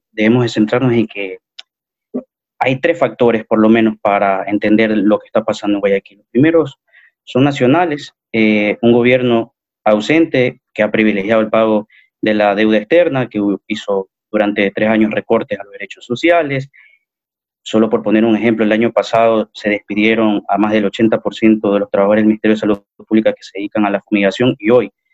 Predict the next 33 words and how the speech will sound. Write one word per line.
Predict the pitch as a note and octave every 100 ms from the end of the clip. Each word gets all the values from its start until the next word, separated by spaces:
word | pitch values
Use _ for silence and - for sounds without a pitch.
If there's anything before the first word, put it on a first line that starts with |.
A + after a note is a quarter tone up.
| _
en | G2+
los | G2
hospitales | G#2+ G#2+ A2+
de |
Guayaquil | G#2+ G2+ A2+
tenemos | A2 A2 G#2+
un | A2
problema | G2 G2 G2 G2 - _
de | G2 G2+
dengue. | D#3+ D3+ C#3 C#3 - -
Entonces, | C#3+ D3 D3 C#3
vemos | C#3+ D3+ C#3 - _ -
por | G#2+
el | A2
lado | C3+ D#3 - _ _ -
de | A2
lo |
nacional | A#2 A2 A#2+ D#3 E3
un | A#2+ B2
gobierno | A2+ A2 A#2+ B2 G#2 -
ausente, | G2 F#2 E3 G3+ F#3+ D#3 D#3 _ _ _
neoliberal, | G#2 G#2 G2+ G2+ D3+ F3
que | A2+
ha | A2
recortado | A2 G#2 G#2+ G#2
derechos | G#2+ - -
sociales, | - D3+ E3 D#3 C#3
que | G2+
golpeó | G2 G2+ - C3 E3 E3+ _ _ _ _
bastante | F#2 - D3 D#3 C3
los |
derechos | B2+ C3+ C3+
sociales, | A#2+ D3+ D#3+